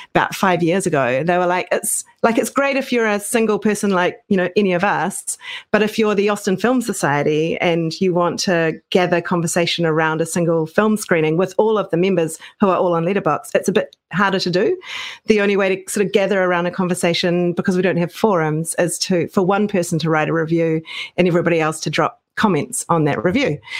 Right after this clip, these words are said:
So we've long thought about that and thought about how we can get, you know, the Neons of the world and the A twenty-fours of the world, a different way to be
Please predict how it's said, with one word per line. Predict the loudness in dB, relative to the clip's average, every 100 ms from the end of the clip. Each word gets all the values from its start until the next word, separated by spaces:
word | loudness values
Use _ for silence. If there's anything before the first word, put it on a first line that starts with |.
| -10 -12 -12
So | -2 0 2
we've | 2
long | 2 0 0 0
thought | 0 2
about | 0 0
that | 2 0 0
and | 0 0 -2
thought | -2 0
about | 0 0
how | 0
we | 0
can | 0 0
get, | -2 -2
you | 0
know, | 0
the | 2
Neons | 2 2 2 2 0 0 0 -2
of | -2
the | -2
world | 0 0 0 -2 -2
and | -2 -2 -2
the | -2
A | -2
twenty-fours | 0 -2 -2 0 -2 -2
of | -2
the | 0
world, | 0 0 0
a | 0
different | -2 0 -2 0
way | 0 2 0 0 -2 -2
to | -4
be | 0 2 2 0